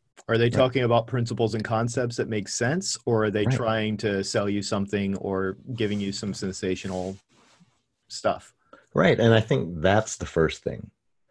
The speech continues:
Speaker 2: And then you can go into it with looking and, and seeing the information for what it is, and, and, and look, be critical about your thinking and, and, and then sense if it's valuable or not. It's very easy to,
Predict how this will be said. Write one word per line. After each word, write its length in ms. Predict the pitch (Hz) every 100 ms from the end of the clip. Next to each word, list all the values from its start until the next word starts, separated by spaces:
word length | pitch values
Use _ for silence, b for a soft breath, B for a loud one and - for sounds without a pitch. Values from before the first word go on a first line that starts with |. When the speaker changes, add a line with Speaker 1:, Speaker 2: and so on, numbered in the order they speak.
| _ -
Speaker 2:
And 180 | 104 92
then 340 | 113 123 120
you 120 | 104
can 240 | 92 104 95
go 220 | 90 90
into 340 | 90 87 87
it 180 | 82 78
with 440 | 78 80 78 73 -
looking 500 | 113 87 85 92 85
and, 180 | 80 78
and 200 | 80 78
seeing 600 | - - 82 78 76 73 b b _
the 100 | 98
information 640 | 87 - 82 82 78 - 73
for 100 | 78
what 140 | 73 76
it 140 | 71
is, 400 | 80 78 82 - _ _ _ _ _
and, 240 | 87 87 82
and, 260 | 85 80
and 200 | 80 82
look, 180 | 82 - _ -
be 160 | 90
critical 600 | 85 - - - 73 73 _
about 240 | 78 78 78
your 80 | 73
thinking 400 | 78 - 80 78
and, 120 | 76
and, 280 | 80 76 71 - -
and 200 | 80 78
then 160 | 78
sense 320 | 69 - 78 -
if 80 |
it's 100 | -
valuable 540 | - 73 73 78 78 65
or 60 | -
not. 240 | - - _ b b b
It's 100 | _
very 280 | 92 98 101
easy 320 | 92 87 87
to, 360 | 80 76 73